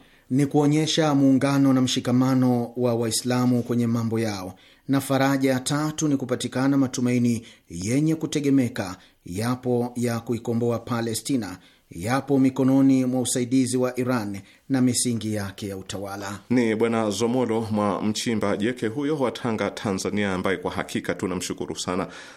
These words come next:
Speaker 2: Maoni yake ni mazima kabisa, mazuri kabisa. Tunatamani sana kusema mengi kuhusiana haya, lakini muda hauturuhusu kabisa kabisa. Bwana Sherali Fazl wa Dar es Salaam, Tanzania, yeye ameandika,
Speaker 1: Enyi viongozi wa nchi za Kiarabu,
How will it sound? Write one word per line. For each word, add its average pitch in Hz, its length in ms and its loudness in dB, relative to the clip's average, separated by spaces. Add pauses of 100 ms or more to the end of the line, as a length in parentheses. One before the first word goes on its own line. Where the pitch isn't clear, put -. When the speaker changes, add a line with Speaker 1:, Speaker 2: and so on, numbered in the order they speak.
(120)
Speaker 2:
Maoni 95 320 0
yake 98 220 -2
ni 85 60 -2
mazima 85 540 -2
kabisa, 143 440 -4
mazuri 131 460 -2
kabisa. 151 580 -4
Tunatamani 120 880 -2
sana 139 300 -2 (320)
kusema 110 380 0
mengi 110 280 0
kuhusiana 98 460 -2
haya, 131 140 -2
lakini 123 300 -2
muda 117 280 0
hauturuhusu 123 680 -4
kabisa 117 380 -4
kabisa. 104 580 -2
Bwana 127 200 2
Sherali 123 340 0
Fazl 120 340 -2
wa 104 80 2
Dar 110 200 0
es 110 100 -4
Salaam, 110 180 -2
Tanzania, 107 640 -2
yeye 110 280 -2
ameandika, 101 640 -4 (320)
Speaker 1:
Enyi 202 260 4
viongozi 151 540 2
wa 139 100 4
nchi 139 200 2
za 127 100 0
Kiarabu, 107 760 -2